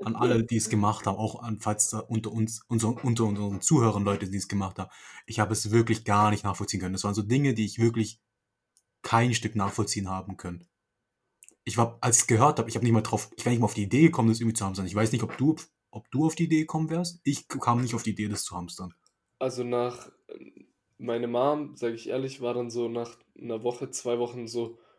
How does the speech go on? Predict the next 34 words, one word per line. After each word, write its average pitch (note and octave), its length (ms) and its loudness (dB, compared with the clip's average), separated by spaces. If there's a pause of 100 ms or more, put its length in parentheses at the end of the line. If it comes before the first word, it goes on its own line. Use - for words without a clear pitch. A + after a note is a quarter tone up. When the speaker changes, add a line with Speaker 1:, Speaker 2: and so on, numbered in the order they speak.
(160)
Speaker 2:
wir B2+ 140 -6
haben B2 180 0
Toilettenpapier B2 580 -4
gebraucht, B2 500 -2
sie A#2+ 160 -16
wollte A#2+ 240 2
in A2+ 60 -6
den A2+ 100 -4
Laden B2 260 0
gehen A#2 120 -2
und A2 40 -4
es A2+ 120 -10
gab A2+ 220 -6
einfach A2 300 -12
keins A2 280 -14
mehr. A2+ 240 -12 (260)
Speaker 1:
Ja, G2+ 180 2
genau, F#2+ 360 -2
bei A2 80 -2
uns A2 180 2
war's G#2 200 0
genauso. F2+ 420 -6 (340)
Speaker 2:
So, B2 260 -2
und A#2+ 200 -2
jetzt, B2+ 280 0
was B2+ 220 -2
macht C3 260 -2
meine D3 180 0
Mom? C#3 240 2
So, A#2+ 160 -8
wir A2 80 -8
brauchen A#2+ 280 -2
ja A2+ 80 -2
Toilettenpapier. C#3+ 760 -4